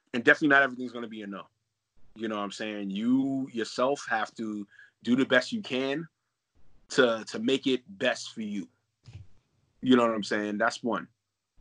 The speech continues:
Two, stay consistent. Definitely stay consistent. You know what I'm saying?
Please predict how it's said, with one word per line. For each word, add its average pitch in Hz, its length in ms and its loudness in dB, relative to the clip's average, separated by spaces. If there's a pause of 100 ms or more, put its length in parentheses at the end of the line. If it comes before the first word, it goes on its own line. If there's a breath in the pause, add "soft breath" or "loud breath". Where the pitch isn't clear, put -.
Two, 175 560 4 (720)
stay 165 840 2 (720)
consistent. - 560 -6 (1800)
Definitely 139 340 8
stay 123 220 4
consistent. - 500 -6 (600)
You 127 120 6
know 120 80 8
what 113 60 8
I'm 110 60 2
saying? 107 400 0